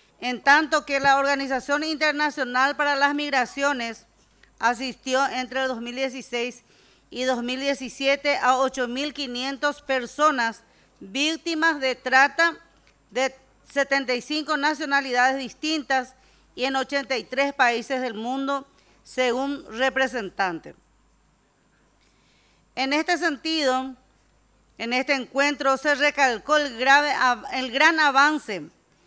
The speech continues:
en el plano legislativo con la plena vigencia de la ley número cuarenta y siete ochenta y ocho barra doce,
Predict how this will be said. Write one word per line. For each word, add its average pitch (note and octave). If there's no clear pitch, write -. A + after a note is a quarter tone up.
en B3
el B3+
plano C#4
legislativo C#4+
con C4+
la B3+
plena C#4
vigencia D#4+
de B3+
la C4
ley C4
número C4+
cuarenta C4
y B3
siete B3+
ochenta C4
y A#3
ocho B3+
barra B3+
doce, B3